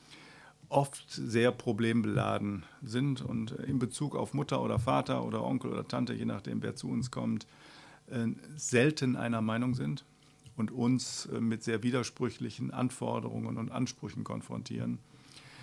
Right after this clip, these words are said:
Äh, und das hat sich deutlich verändert in den letzten Jahren. Hinzu kommt eben, dass die Menschen selbst sehr krank geworden sind, äh, dass der Grad der Demenz gestiegen ist, das ist, äh, bekannt. Also bei uns im Haus,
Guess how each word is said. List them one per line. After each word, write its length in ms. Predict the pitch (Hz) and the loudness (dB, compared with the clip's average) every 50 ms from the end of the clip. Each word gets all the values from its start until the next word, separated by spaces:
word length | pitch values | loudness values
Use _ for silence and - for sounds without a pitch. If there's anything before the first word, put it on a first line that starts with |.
| - - - - - - - | -18 -16 -16 -16 -14 -12 -8
Äh, 340 | - 113 113 110 110 117 123 - | -4 -4 -2 -2 -4 -6 -6 -4
und 220 | 123 117 98 - | -4 -2 0 2
das 200 | 123 120 - - | 2 2 2 2
hat 140 | 123 120 - | 0 0 -2
sich 360 | - - 117 104 95 - - - | -2 -2 -2 -2 -2 -6 -8 -2
deutlich 440 | - 113 110 113 113 - 107 95 - | 2 4 4 4 2 0 -4 -4 -4
verändert 400 | - 110 110 104 107 107 104 - | -6 -4 -4 -2 -2 -4 -6 -6
in 100 | - 104 | -8 -8
den 120 | 107 - | -8 -8
letzten 340 | - - - - - - 107 | -8 -10 -12 -12 -12 -12 -10
Jahren. 160 | 117 - 101 | -10 -8 -8
Hinzu 240 | 104 107 104 - - | -8 -8 -8 -8 -8
kommt 280 | 120 - 127 123 113 - | -4 -2 -2 -2 -2 -2
eben, 240 | 120 117 110 110 | -4 -4 -2 -2
dass 200 | 104 104 101 - | -2 -4 -6 -8
die 120 | - 117 107 | -6 -6 -4
Menschen 400 | 104 104 107 117 - - 110 104 | -2 -2 -2 -4 -4 -6 -6 -6
selbst 520 | 101 107 110 120 110 - - - - - - | -4 -6 -6 -6 -8 -10 -12 -12 -12 -12 -10
sehr 160 | 101 107 - | -8 -8 -8
krank 240 | - - 127 131 127 | -6 -4 -4 -4 -2
geworden 400 | 131 123 - 113 117 117 113 113 | -4 -4 -4 -4 -6 -6 -6 -6
sind, 360 | 120 123 113 110 110 - - - | -4 -4 -4 -4 -6 -8 -8 -8
äh, 100 | 113 120 | -6 -6
dass 220 | - - - - | -6 -8 -8 -8
der 120 | - 113 | -8 -8
Grad 280 | 113 117 107 110 117 - | -4 0 2 2 2 2
der 100 | 117 117 | 0 0
Demenz 640 | 107 110 107 101 107 117 127 123 113 - - - - 127 | 2 2 4 6 6 6 6 4 2 -2 -6 -8 -6 -6
gestiegen 420 | 113 107 - - - 127 113 123 | -6 -6 -6 -4 -2 -2 0 0
ist, 160 | 117 110 - - | -2 -2 -4 -8
das 160 | - 107 - | -8 -8 -8
ist, 320 | - 117 - - - - - | -8 -8 -8 -10 -8 -8 -6
äh, 160 | - 60 57 | -6 -4 -4
bekannt. 440 | 57 - - - - - 120 117 - | -6 -6 -8 -6 -2 -2 -2 -2 -2
Also 160 | 58 57 113 | -4 -6 -6
bei 80 | - 57 | -6 -6
uns 200 | - 120 110 - | -6 -6 -6 -4
im 140 | - 107 - | -4 -4 -4
Haus, 340 | 57 60 113 104 - - | -4 -6 -6 -8 -12 -14